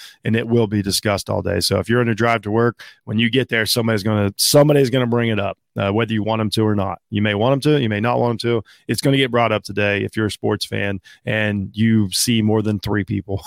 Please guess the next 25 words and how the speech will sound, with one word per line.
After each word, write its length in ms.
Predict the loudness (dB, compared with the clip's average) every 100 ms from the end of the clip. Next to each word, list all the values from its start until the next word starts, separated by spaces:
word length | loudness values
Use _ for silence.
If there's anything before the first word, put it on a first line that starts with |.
| -4
<laughs> 0 | -2 -4 -12 -18 -20 -20 -20
So, 220 | -4 0 0
uh, 80 |
that's 240 | 4 4 4
it. 100 | 4
I 120 | 6
know. 340 | 4 2 0 0
Uh, 240 | 2 4
it 40 | 4
was 100 | 2
a 60 |
passionate 460 | 0 0 0 -2 0
day. 380 | 2 2 0 -2
That's 200 | -4 -2
why, 520 | 0 2 2 0 -2 -4
that's 180 | -4 0
why 160 | 0
I 60 | 2
had 180 | 0 -2
to 80 | -6
take 80 |
a 60 | -4
breath 240 | -2 -2
from 160 | -4 -4
yesterday. 500 | -2 -2 -2 0 0